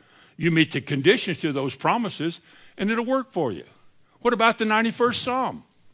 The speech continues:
"He that dwelleth in the secret place of the Most High shall abide under the shadow." Uh, that's a condition. It's a relationship that you must have with God,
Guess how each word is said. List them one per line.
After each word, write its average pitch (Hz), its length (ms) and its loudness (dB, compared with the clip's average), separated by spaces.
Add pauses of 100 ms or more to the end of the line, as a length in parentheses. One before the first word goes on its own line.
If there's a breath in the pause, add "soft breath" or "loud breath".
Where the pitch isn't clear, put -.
(240)
"He 180 240 2
that 185 400 0
dwelleth 165 400 0
in 165 140 0
the 147 340 0 (840)
secret 180 500 0
place 190 300 0
of 175 80 -6
the 160 40 -6
Most 180 280 -2
High 196 200 -4
shall 175 260 -6
abide 170 280 2
under 185 180 -2
the 175 100 -6
shadow." 190 380 -6
Uh, 175 160 -6 (200)
that's 143 220 -4
a - 40 -4
condition. 359 520 -2 (1500)
It's - 160 2
a 208 60 4
relationship 208 800 2
that 151 220 0
you 180 120 -2
must 180 380 0
have 165 220 2
with 196 180 -2
God, 190 300 2